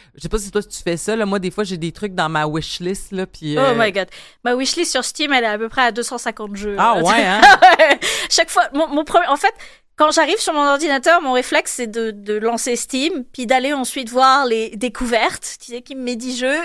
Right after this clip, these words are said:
Speaker 2: et puis tous les jeux qui me paraissent intéressants vont dans ma wishlist.
Speaker 1: Ben, c'est ça, puis des fois,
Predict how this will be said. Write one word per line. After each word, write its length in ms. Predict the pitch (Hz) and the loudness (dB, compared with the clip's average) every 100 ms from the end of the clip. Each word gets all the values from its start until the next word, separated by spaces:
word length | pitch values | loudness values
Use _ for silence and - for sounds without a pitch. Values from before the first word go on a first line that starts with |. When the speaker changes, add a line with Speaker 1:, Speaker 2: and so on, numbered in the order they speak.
| 285 | -8
Speaker 2:
et 120 | 262 | -12
puis 180 | - 254 | -12 -12
tous 140 | 339 | -6
les 100 | 320 | -4
jeux 140 | 339 | -4
qui 120 | 330 277 | -8 -4
me 60 | |
paraissent 300 | 269 269 285 | -2 0 -2
intéressants 600 | 277 277 254 247 262 302 233 | -4 -4 -6 -4 -4 -4 -8
vont 260 | 240 247 | -12 -8
dans 140 | 254 233 | -4 -4
ma 120 | 196 | -6
wishlist. 580 | 185 - - - - _ _ _ _ | -10 -16 -18 -20 -20 _ _ _ _
Speaker 1:
Ben, 100 | 180 | -6
c'est 140 | 185 | -6
ça, 120 | 196 453 | -6 -8
puis 140 | - | -6
des 140 | 180 | -6
fois, 120 | 202 | -4